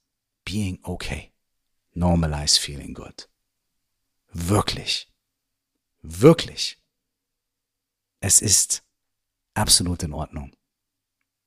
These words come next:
Lass uns das auch normalisieren. Bitte. <laughs> Bevor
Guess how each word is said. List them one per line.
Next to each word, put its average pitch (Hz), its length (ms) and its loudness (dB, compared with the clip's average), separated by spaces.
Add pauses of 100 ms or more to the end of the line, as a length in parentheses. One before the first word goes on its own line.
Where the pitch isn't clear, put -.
(120)
Lass 90 160 0
uns 92 120 0
das - 160 0
auch - 180 -4
normalisieren. 65 680 -4 (1400)
Bitte. 90 500 4 (280)
<laughs> - 500 -6 (3250)
Bevor 110 720 4